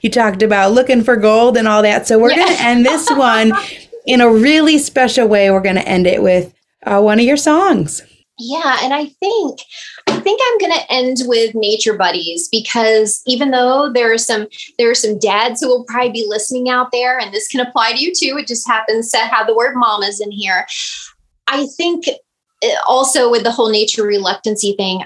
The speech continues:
Speaker 2: I think when you, especially the mamas, when you are willing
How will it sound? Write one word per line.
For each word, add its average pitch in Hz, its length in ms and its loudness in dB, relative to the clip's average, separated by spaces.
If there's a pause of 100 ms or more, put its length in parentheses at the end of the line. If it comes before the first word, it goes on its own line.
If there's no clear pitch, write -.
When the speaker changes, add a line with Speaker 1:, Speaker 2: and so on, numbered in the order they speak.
Speaker 2:
I 208 100 -4
think 254 360 -4
when 254 240 0
you, 214 540 -2 (340)
especially 214 580 -2
the 285 60 -2
mamas, 233 720 0
when 240 160 -2
you 247 140 -4
are 277 120 -4
willing 240 680 -4